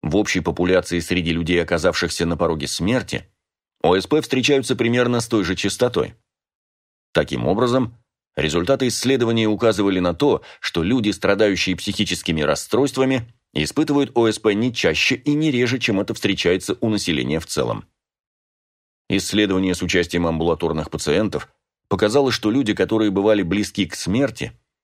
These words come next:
набирали больше баллов по шкале S C L девяносто R, чем те, кто никогда не оказывался в угрожающих жизни ситуациях. То есть у людей, которые чуть не умерли, уровень стресса был повышен.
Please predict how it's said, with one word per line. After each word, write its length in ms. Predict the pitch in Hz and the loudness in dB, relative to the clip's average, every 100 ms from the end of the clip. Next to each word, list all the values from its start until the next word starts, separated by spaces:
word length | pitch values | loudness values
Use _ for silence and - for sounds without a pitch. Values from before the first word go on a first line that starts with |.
| _ _ - | _ _ -4
набирали 400 | 87 95 120 143 | 0 2 4 4
больше 380 | 117 160 - - | 2 0 0 0
баллов 340 | 73 113 107 | 4 4 2
по 80 | - | -2
шкале 400 | - 85 98 95 _ - | 0 2 2 0 _ -2
S 160 | 113 107 | 0 0
C 240 | - 104 | 0 2
L 140 | 110 | 2
девяносто 520 | 87 92 98 98 - - | 2 0 0 0 -2 0
R, 160 | 123 120 | 2 2
чем 240 | - 87 | 0 -2
те, 320 | 73 123 120 - _ _ - | 0 0 0 -4 _ _ -2
кто 140 | 139 | 0
никогда 500 | 143 143 135 90 95 | 2 4 2 4 2
не 120 | 110 | 4
оказывался 540 | 113 95 90 98 101 107 | 2 2 2 2 0 0
в 60 | |
угрожающих 640 | 104 98 78 82 82 - 98 | 2 2 2 0 0 -2 -2
жизни 360 | 78 73 82 | -2 -2 -4
ситуациях. 760 | 80 92 107 90 64 - - - _ _ _ _ _ - - _ - | -2 -2 2 2 0 -6 -10 -14 _ _ _ _ _ -20 -20 _ -2
То 140 | 92 | 0
есть 180 | 90 - | 0 -4
у 100 | 82 | -2
людей, 340 | 85 98 92 73 | 0 0 0 0
которые 400 | - - 82 76 | -2 -2 -2 -2
чуть 220 | - 78 | -4 -4
не 140 | 67 | -4
умерли, 480 | 76 120 98 65 - _ _ _ _ _ _ | 0 0 0 -2 -8 _ _ _ _ _ _
уровень 340 | 127 123 113 | 2 2 2
стресса 460 | 107 - 127 123 110 | 0 2 2 2 0
был 220 | 95 104 | 2 2
повышен. 500 | 85 101 113 - 50 | 4 4 2 -2 -8